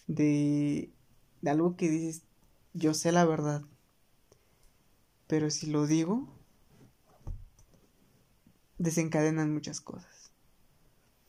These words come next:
Donde a veces te ponen entre la espada y la pared de, es que yo sé la verdad, pero si digo la verdad, voy a afectar a esta persona.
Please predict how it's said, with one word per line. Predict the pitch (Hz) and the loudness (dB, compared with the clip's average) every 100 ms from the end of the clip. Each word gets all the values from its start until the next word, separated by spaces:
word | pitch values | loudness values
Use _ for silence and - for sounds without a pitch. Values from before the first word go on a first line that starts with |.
| - - | -20 -4
Donde | 175 160 160 - - _ _ | 0 2 0 -2 -8 _ _
a | 160 | -4
veces | 170 180 | -2 -2
te | 180 | -2
ponen | 175 170 170 170 160 - - - - | 0 0 0 0 -4 -8 -20 -16 -8
entre | 170 147 | -6 -2
la | 147 | -2
espada | - 165 | 0 0
y | |
la | 160 160 | 0 -2
pared | 160 156 175 - _ - - - - - - - - - - | -2 -4 -6 -14 _ -20 -20 -20 -20 -20 -20 -20 -20 -18 -8
de, | 160 143 143 - - - - - - - - - - - - - | -6 -4 -6 -10 -14 -20 -20 -20 -20 -20 -20 -20 -20 -20 -20 -10
es | - | -6
que | - 185 | 0 2
yo | 175 | 4
sé | 185 | 4
la | 180 | 4
verdad, | 165 160 160 175 - - - - - - - - | 4 2 0 -2 -6 -20 -20 -20 -20 -20 -20 -6
pero | - 151 | -2 0
si | 156 | 0
digo | 151 156 180 | 2 2 2
la | 175 | 0
verdad, | 165 156 175 175 _ _ _ _ - | -2 -2 -4 -6 _ _ _ _ -4
voy | 160 156 | 0 0
a | |
afectar | 156 - - 160 160 - _ | 0 -10 -10 -10 -10 -16 _
a | - 160 | -16 -14
esta | 151 - | -14 -16
persona. | - - - - | -18 -18 -20 -20